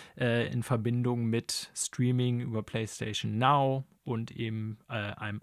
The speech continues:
abwärtskompatiblen Spieleangebot, so nennen wir es mal, so diese bes-, verschiedenen Bestandteile. Ähm, und laut Jeff Grubb soll das jetzt erstens sehr zeitnah sein und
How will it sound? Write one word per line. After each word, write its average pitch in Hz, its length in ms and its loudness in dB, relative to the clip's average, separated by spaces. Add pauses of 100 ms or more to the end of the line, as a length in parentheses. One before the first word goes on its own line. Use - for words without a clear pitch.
(140)
abwärtskompatiblen 110 1120 -2
Spieleangebot, 104 920 -8
so 113 160 -6
nennen 104 160 -6
wir 110 60 -8
es - 120 -8
mal, 107 240 -8
so 104 320 -8
diese 104 260 -6
bes-, 110 220 -8
verschiedenen 101 420 -4
Bestandteile. 107 680 -6 (640)
Ähm, 151 680 6
und 165 640 2
laut 139 420 4
Jeff 165 140 2
Grubb 165 220 2
soll 156 180 2
das 165 140 2
jetzt 139 240 -2
erstens 139 400 0
sehr 127 180 2
zeitnah 202 420 2
sein 208 380 0
und 160 560 0